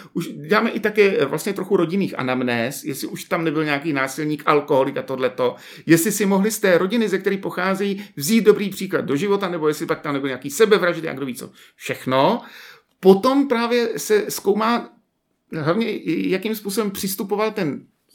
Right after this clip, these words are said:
vezměme toho násilníka, k tomu manželství v době uzavření manželství, jestli se už jeho některé prostě prvky, eh, toho násilnictví neprojevily v době známosti,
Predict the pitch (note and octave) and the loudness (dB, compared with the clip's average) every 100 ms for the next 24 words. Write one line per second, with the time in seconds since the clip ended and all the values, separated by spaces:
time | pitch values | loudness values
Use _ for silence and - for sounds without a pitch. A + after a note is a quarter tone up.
0 | A#2 - C3 E3 D#3+ E3 C#3+ B2 C#3+ F3+ | -12 -4 -2 -2 -2 0 0 -2 -4 -4
1 | G#3 G#3 - - - D#3 F#3+ F#3+ G3+ G3 | -4 -6 -12 -18 -6 0 2 2 0 0
2 | G3 G3+ G3 - _ C3+ A#2 C3 F3+ A3 | -4 -6 -6 -16 _ -10 -2 2 4 4
3 | F#3+ C#3+ C#3 B2 C#3+ C#3+ C#3+ E3 F3+ G#3 | 2 2 0 2 2 2 2 0 -2 -2
4 | A#3+ A3+ C4 C4+ A3 A3 A3 A#3+ A#3 - | -2 -2 -2 -2 -2 0 2 2 0 -6
5 | - D#3+ E3 A3+ A3+ G3+ G3 A3 G#3+ - | -2 -2 0 0 0 -2 -2 -2 -2 -8
6 | - G#3 G#3 G3+ D#3+ - B2+ B2 A2+ G#2 | -4 -4 -4 -10 -20 -10 -4 -2 -2 -6
7 | - _ F#3 F3+ E3 - D3 F3+ E3 C3+ | -12 _ -20 -20 -20 -6 -2 0 2 0
8 | - F#3+ G3 G#3+ E3 E3+ F3+ E3+ F3 D3+ | 0 -2 0 2 2 4 4 4 2 0
9 | C#3+ A#2+ - - _ - - G#2+ B2 - | -2 -2 -8 -14 _ -18 -16 -12 -10 -10
10 | - C3+ D3 A3 | -4 0 0 -2